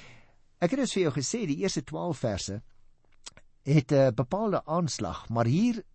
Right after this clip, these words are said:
van vers veertien tot by vers vierentwintig gaan Paulus oor tot die groot vraag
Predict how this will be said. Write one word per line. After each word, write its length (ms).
van 240
vers 260
veertien 400
tot 160
by 120
vers 220
vierentwintig 800
gaan 240
Paulus 520
oor 380
tot 140
die 120
groot 400
vraag 500